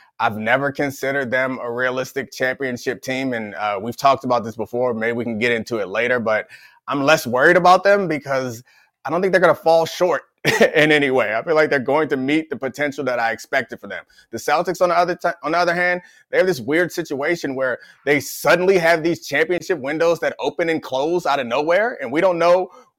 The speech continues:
when this one is gonna close or if it closed, I don't know, somewhere last season when we were, when we realized that, uh, Robert Williams' knee isn't gonna hold up.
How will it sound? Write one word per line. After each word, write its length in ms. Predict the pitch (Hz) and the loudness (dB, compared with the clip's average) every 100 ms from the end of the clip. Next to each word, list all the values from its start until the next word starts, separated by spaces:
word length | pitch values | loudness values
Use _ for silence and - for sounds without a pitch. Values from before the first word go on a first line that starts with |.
| _ _ | _ _
when 260 | 123 175 | -2 0
this 180 | 196 190 | 2 0
one 140 | 202 | -2
is 100 | 202 180 | -2 -2
gonna 180 | 196 | -2
close 340 | 190 196 214 185 | 0 2 2 0
or 220 | 151 139 - | -4 -6 -2
if 160 | 160 | 0
it 120 | 190 - | -2 -2
closed, 520 | - 165 190 180 - _ _ _ | -2 0 0 -2 -4 _ _ _
I 100 | - | -6
don't 120 | 160 139 | -4 -2
know, 320 | 127 127 104 101 | -2 -4 -8 -18
somewhere 500 | - - 151 156 151 | -14 -8 -4 2 2
last 440 | 139 120 139 143 - | 2 0 0 0 -2
season 360 | 151 160 175 165 | -4 -2 -2 -2
when 140 | 143 | -2
we 120 | 147 | -2
were, 280 | 139 127 131 - | -4 -4 -8 -8
when 160 | 135 | -8
we 120 | 143 | -6
realized 560 | 127 143 147 147 143 139 | -4 -2 0 2 2 0
that, 280 | 139 139 117 | -2 -2 -2
uh, 360 | 127 127 117 101 | -4 -4 -6 -8
Robert 380 | 101 131 139 127 | -6 -4 -4 -8
Williams' 420 | 120 139 139 120 | -6 -4 -4 -6
knee 200 | 117 139 | -6 -2
isn't 180 | 151 151 | -2 -2
gonna 180 | 151 156 | -4 -2
hold 220 | 170 175 | -2 0
up. 200 | 180 214 | -2 -4